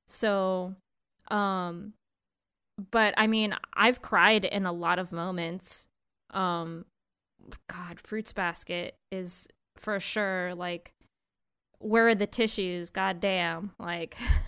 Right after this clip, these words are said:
<laughs> so, um, you know, a lot, I would say, like, a lot of things that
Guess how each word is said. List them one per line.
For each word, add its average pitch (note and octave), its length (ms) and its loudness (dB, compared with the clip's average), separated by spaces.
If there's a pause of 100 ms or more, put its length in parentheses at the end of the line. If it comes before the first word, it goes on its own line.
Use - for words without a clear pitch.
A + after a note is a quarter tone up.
(160)
<laughs> C4+ 200 4 (640)
so, F#3+ 760 -2 (580)
um, F#3 760 -2 (1120)
you G#3+ 180 0
know, F3+ 340 -2
a - 80 4
lot, C4+ 300 10
I C4 80 8
would D4 180 2
say, C#4+ 280 4
like, B3 180 4
a G#3+ 60 0
lot G#3+ 240 6
of A3 100 0
things A3+ 400 -2
that G3+ 280 0